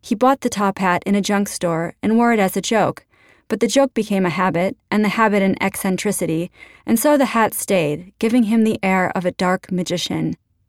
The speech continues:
one who could, with a flick of his wrist, coax a dove from the depths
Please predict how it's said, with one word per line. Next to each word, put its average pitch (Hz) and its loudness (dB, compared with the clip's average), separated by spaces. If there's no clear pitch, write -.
one 214 2
who 214 0
could, 185 -2
with 190 -4
a 185 -2
flick - -4
of 208 -6
his 196 -4
wrist, 160 -4
coax 254 0
a 240 2
dove 190 0
from 202 2
the 175 2
depths - -2